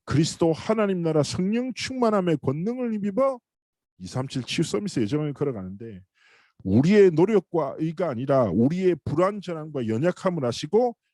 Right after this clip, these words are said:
하나님이 우리에게 역사하십니다. 방법이 뭡니까? 성령으로. 오늘 고린도전서에서 뭐라고 합니까? 우리가 세상으로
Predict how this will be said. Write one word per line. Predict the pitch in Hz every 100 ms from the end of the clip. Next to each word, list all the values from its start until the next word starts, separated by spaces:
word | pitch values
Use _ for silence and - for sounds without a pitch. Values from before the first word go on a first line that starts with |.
| _
하나님이 | - - 233 202 185 165
우리에게 | 127 151 151
역사하십니다. | 107 - 113 - - - 73
방법이 | - 165 185 151
뭡니까? | 110 107 147 180 190 - _ -
성령으로. | - 135 120 117 117 78 - _ _ _ _ _ _ _ _ _ _ _ _ _ _ _ _ _ _ _ _ _ _ _ _ _ _ _ _ _ _ _ _ _ _ _
오늘 | 175 208 180
고린도전서에서 | 139 160 180 170 170 147 123 101
뭐라고 | 92 98
합니까? | 107 98 95 - _ -
우리가 | 117 170 135 101 _ _
세상으로 | - 180 180 254 277 294 269 208 -